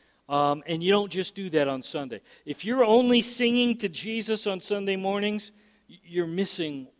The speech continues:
a powerful blessing, okay? Uh, but I don't sing. We'll make a joyful noise, okay? Uh, you and Jesus, you'll get along fine. He doesn't care whether you got perfect pitch or not. Sing anyway. Why?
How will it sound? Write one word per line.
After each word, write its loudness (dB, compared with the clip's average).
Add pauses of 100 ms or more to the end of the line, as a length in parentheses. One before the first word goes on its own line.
a -16 (320)
powerful -2
blessing, -6 (400)
okay? 2 (360)
Uh, 8
but 4
I 8
don't 4
sing. -2
We'll -8
make 0
a -10
joyful -4 (180)
noise, -8
okay? 2 (420)
Uh, 6
you 2
and 4
Jesus, -2
you'll 2
get 4
along 4
fine. 4
He 2
doesn't -2
care 2 (220)
whether 0
you 0
got 4
perfect -6
pitch -8 (100)
or -8 (120)
not. -4 (180)
Sing 4
anyway. 4 (200)
Why? 6